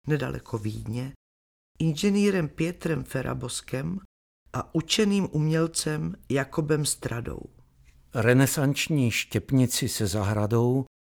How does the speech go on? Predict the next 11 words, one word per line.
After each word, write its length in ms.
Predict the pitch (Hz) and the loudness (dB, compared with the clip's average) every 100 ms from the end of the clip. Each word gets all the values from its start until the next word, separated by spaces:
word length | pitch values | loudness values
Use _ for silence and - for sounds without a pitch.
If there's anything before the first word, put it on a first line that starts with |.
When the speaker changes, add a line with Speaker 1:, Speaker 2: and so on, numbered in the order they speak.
| _ | _
Speaker 2:
nechali 460 | 107 123 135 131 135 | 2 2 2 2 2
zřídit 680 | 104 98 110 107 120 - | -2 -2 -4 -2 -4 -4
pravděpodobně 1040 | - 101 101 101 107 117 113 107 117 117 110 - - | -8 -4 -2 -2 -2 0 0 0 2 2 0 -4 -8
Štrajnové 1000 | - - 107 110 113 117 113 120 123 120 - | -4 2 6 8 8 8 6 4 4 2 -4
ze 180 | - 127 | 0 2
Schwarzenau, 920 | - 113 98 92 - 92 87 85 82 - - _ _ _ _ - | 2 2 0 -2 -2 -2 -2 -4 -8 -12 -20 _ _ _ _ -4
vlastnící 1000 | 104 104 - 113 104 104 - 113 117 - | -2 0 -2 0 0 0 -2 0 0 -2
Uherčice 880 | 107 98 98 98 113 - - 117 120 _ _ - | -4 -2 -2 -4 -8 -4 -2 -2 -4 _ _ -18
v 80 | - | -14
období 680 | 349 202 120 117 123 120 117 | -4 -2 2 4 6 6 6
renesance. 840 | 117 120 107 92 80 82 - | 6 6 4 -2 -6 -6 -8